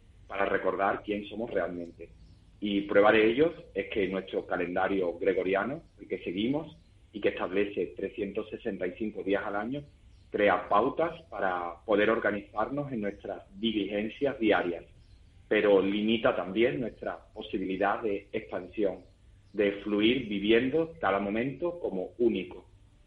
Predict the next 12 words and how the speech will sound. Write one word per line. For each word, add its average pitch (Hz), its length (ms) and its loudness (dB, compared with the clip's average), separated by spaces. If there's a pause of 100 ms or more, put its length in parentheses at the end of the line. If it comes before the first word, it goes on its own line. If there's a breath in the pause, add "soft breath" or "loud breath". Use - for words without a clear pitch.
dado 98 300 0
que 98 100 2
el 92 140 -2
patrón 107 420 -2
que 98 120 -8
sigue 131 440 -4
este - 180 -14
calendario 98 580 -2
es 101 120 -6
meramente 98 560 -2 (100)
repetitivo. 87 600 -8 (800)
Hoy 135 300 6